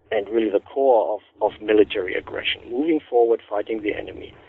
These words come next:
Uh, there was an understanding fairly early on in the planning for this campaign and subsequent ones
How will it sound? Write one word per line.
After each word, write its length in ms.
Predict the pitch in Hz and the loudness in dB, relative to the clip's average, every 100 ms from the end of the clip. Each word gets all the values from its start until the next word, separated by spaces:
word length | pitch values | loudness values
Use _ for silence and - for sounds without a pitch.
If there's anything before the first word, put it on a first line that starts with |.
| _ _ _ _ - | _ _ _ _ -6
Uh, 180 | 107 104 | -4 0
there 100 | 117 | 0
was 200 | 135 220 | 2 2
an 100 | 240 | 2
understanding 600 | 185 147 127 - 131 127 117 | 0 0 -2 -2 -2 -2 -6
fairly 280 | 139 147 151 | 0 2 2
early 320 | 123 123 123 | 2 2 0
on 220 | 110 107 104 | -4 -8 -10
in 120 | 98 | -10
the 80 | 98 - | -12 -10
planning 340 | 110 123 139 113 | -2 0 0 -4
for 100 | - | -6
this 200 | 95 151 | -4 -2
campaign 540 | - 139 - 120 117 110 | 0 -2 0 2 2 -2
and 120 | 101 - - | -10 -6 -4
subsequent 540 | - 120 - 95 90 | -2 -2 -2 -8 -8
ones 240 | 87 104 | -10 -10